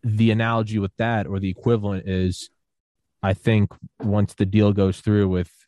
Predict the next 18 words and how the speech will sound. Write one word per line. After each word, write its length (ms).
with 240
Elon 380
and 100
Twitter, 520
it's 180
gonna 220
seem 420
like 180
this 180
thing 220
that 120
happened 400
overnight, 540
but 160
really 360
it's 120
gonna 200
be, 340